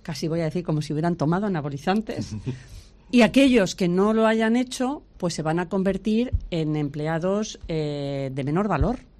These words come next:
Speaker 1: Entonces, eh, es posible, es posible que, de hecho, incluso esta, esta un poquito esta visión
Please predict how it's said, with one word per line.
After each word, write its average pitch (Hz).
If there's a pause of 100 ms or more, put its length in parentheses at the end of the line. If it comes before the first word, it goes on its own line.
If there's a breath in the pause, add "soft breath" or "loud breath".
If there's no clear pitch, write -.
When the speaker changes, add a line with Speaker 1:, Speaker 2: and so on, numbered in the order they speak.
(460 loud breath)
Speaker 1:
Entonces, 175
eh, 160 (100)
es 170
posible, 220 (600)
es 175
posible 208
que, 185 (240 soft breath)
de 165
hecho, 185
incluso 185
esta, 175 (400 loud breath)
esta -
un 185
poquito 180
esta 185
visión 214